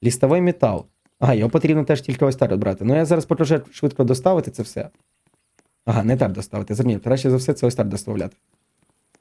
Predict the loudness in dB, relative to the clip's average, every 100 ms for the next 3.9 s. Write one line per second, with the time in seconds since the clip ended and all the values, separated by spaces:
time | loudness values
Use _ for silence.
0 | _ _ _ 0 4 4 2 2 2 2
1 | 2 2 0 -4 -8 0 2 4 2 2
2 | 0 -2 _ _ _ _ _ _ 0 2
3 | 4 2 2 2 4 2 2 -2